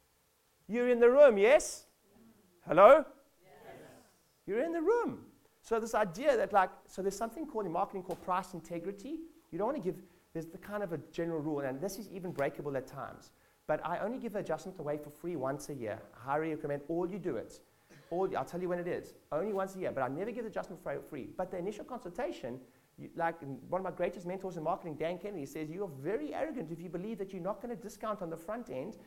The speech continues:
Speaker 1: and while you maintain price integrity to do that." Now, often a lot of people say, "But dentists don't do it." You cannot compare. Dentistry is a seven billion pound industry just in the U K. Chiropractic, if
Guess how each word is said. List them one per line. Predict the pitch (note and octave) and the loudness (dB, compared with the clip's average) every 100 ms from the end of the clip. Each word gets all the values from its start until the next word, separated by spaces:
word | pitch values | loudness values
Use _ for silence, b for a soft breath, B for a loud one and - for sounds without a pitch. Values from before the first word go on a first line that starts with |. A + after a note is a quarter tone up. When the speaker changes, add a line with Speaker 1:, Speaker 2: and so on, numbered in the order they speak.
| B B | B B
Speaker 1:
and | E3+ E3 - - | -6 -6 -8 -4
while | D3 F#3+ | 0 2
you | F#3 F#3 | 0 -2
maintain | D#3+ F3 F3 F#3 F#3+ F#3+ F#3+ | 0 0 -2 -6 -6 -6 -6
price | F#3 F3+ F#3 | -6 -6 -6
integrity | D#3 G#3 G#3 F3 - B2 C#3+ B B - | -8 -4 -2 -4 -8 -8 -8 B B -14
to | D#3+ | -10
do | G3 A3 | -8 -6
that." | B2 - | -4 -4
Now, | C3+ D3+ C#3+ | -4 -4 -2
often | - G3 F#3+ | -4 -4 -4
a | |
lot | D#3+ | -6
of | D#3+ | -6
people | F3+ E3+ | -8 -8
say, | F3+ D#3+ | -4 -2
"But | C#3+ C3+ - | -2 -4 -4
dentists | C3 E3 E3+ - | -6 -6 -8 -8
don't | C3+ A#2 | -6 -4
do | B2+ | -4
it." | G3 B B _ | -6 B B _
You | G#3+ | -14
cannot | A3 - A3 A3 A3 | -14 -12 -8 -8 -8
compare. | G3+ F#3+ F#3 D#3 G#2 - | -12 -12 -10 -10 -10 -10
Dentistry | C3+ F#3 G#3+ G#3 | -10 -10 -12 -12
is | G3+ | -10
a | F#3 | -10
seven | F#3+ - G3 G#3 E3 - | -10 -8 -8 -8 -10 -8
billion | F#3 G#3 G3+ | -8 -6 -8
pound | G3+ F3+ F#3 F#3+ | -10 -10 -8 -8
industry | F#3 F#3+ E3+ | -12 -12 -12
just | F3 E3+ | -14 -14
in | E3+ | -12
the | |
U | D#3+ E3+ | -10 -12
K. | E3 G3 D3 B B B - | -6 -4 -4 B B B -6
Chiropractic, | G#3 G#3 G3+ G3+ | -4 -4 -6 -6
if | G3+ | -12